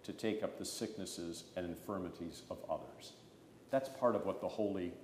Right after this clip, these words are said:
Communion is about. So those are those two other bullets there, sub-bullets. He takes all our sin, burdens, sicknesses, and suffering,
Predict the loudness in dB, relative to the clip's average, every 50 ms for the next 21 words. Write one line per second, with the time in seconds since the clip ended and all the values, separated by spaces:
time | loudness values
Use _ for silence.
0 | -12 -8 -4 -2 0 2 2 0 0 -4 -6 -8 -8 -12 -14 -16 -8 -6 -6 -4
1 | -4 -2 -2 -2 -2 -2 -4 -8 -12 -16 -18 -18 -20 -20 -20 -20 -20 -20 -20 -18
2 | -18 -16 -16 -14 -14 -6 4 10 12 12 12 12 12 12 12 12 10 8 8 6
3 | 6 6 10 12 12 12 12 10 4 6 6 6 6 4 2 2 -2 0 0 2
4 | 2 2 2 0 -2 2 10 10 12 10 10 6 4 6 6 4 2 2 0 -2
5 | 0 6 8 8 8 8 10 10 10 12 12 10 8 8 4 2 4 8 8 10
6 | 10 10 10 8 8 6 4 2 -2 -8 -10 -2 8 12 12 12 12 12 10 8
7 | 8 6 4 4 0 0 4 4 4 4 4 2 2 4 4 4 4 4 2 2
8 | 2 6 10 10 10 10 8 0 0 2 2 0